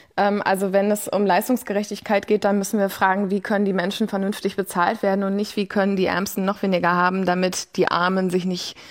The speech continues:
ungerecht behandelt fühlen. Also, und auch wenn es, ja, wenn es um Leistungsgerechtigkeit geht, dann kann man auch sowas angucken wie die Erbschaftssteuer, weil,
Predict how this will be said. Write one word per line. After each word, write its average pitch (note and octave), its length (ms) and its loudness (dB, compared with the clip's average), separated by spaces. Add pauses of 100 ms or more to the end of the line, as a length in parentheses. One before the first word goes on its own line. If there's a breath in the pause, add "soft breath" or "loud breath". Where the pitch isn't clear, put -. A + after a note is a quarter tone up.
(260 loud breath)
ungerecht F#3+ 420 2
behandelt G3 460 2
fühlen. F3+ 380 -2
Also, F#3 420 2 (460 loud breath)
und G#3 220 4
auch F3 160 2
wenn G3+ 100 4
es, G3 240 -2
ja, G3+ 380 2
wenn F3+ 120 0
es F#3+ 100 -4
um F#3+ 80 -2
Leistungsgerechtigkeit G3 1000 -2
geht, G#3 180 2
dann F#3+ 140 2
kann G#3 180 -2
man G3+ 100 2
auch F3 200 0
sowas G3 340 0
angucken F#3+ 480 -2
wie G3+ 60 2
die A3 100 4
Erbschaftssteuer, F#3 840 2
weil, F3+ 280 2